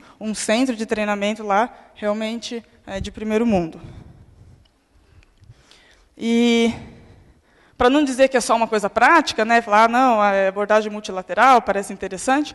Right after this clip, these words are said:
na verdade, o, o programa foi, é, a metodologia foi desenvolvida em cima de todo um embasamento teórico que envolve prática deliberada, brincadeira deliberada,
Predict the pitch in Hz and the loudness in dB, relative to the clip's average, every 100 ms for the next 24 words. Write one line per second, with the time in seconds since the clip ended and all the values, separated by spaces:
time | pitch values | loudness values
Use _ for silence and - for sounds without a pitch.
0 | - - - - 196 208 226 262 - - | -18 -20 -20 -12 -4 2 2 0 -8 -16
1 | - - - 214 214 254 330 - 254 226 | -20 -2 4 6 6 6 6 2 2 4
2 | 196 - - _ - 180 180 175 170 170 | 2 -2 -20 _ -10 -4 -2 0 0 0
3 | 170 160 175 - - 196 190 190 190 190 | -2 -4 -8 -18 -12 -6 -4 -2 -2 -4
4 | 196 311 285 240 220 214 214 202 254 359 | 0 0 2 0 0 2 2 2 -2 -2
5 | - - _ _ 233 233 254 277 269 277 | -4 -10 _ _ -2 0 2 2 2 2
6 | 240 254 311 302 285 254 254 226 - 247 | 4 6 4 2 2 0 -4 -6 -2 0
7 | 226 196 233 - 370 - - - _ _ | 4 4 4 2 0 0 -6 -20 _ _
8 | _ _ _ _ _ _ 226 247 214 214 | _ _ _ _ _ _ -4 -2 4 6
9 | 208 190 - - - - 190 190 202 190 | 6 0 -12 -18 -12 0 0 2 -2 -4
10 | 196 254 302 285 269 262 254 254 - - | 0 4 6 6 4 4 0 -2 -12 -20
11 | - 190 196 202 196 190 196 208 233 247 | -16 -8 -2 0 2 2 0 2 4 6
12 | 240 226 226 233 | 6 6 4 -2